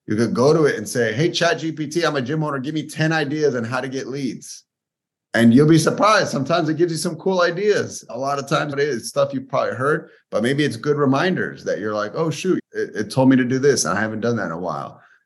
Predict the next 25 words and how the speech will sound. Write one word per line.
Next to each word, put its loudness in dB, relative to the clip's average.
But 4
you 8
could 2
go 4
to 6
it 4
and -2
ask 0
it -4
to -12
solve 2
your 0
business 2
problems -4
too. 0
Let -6
Chat -4
G -4
P -6
T -4
be -2
your -2
business -4
coach. -6
Again, 0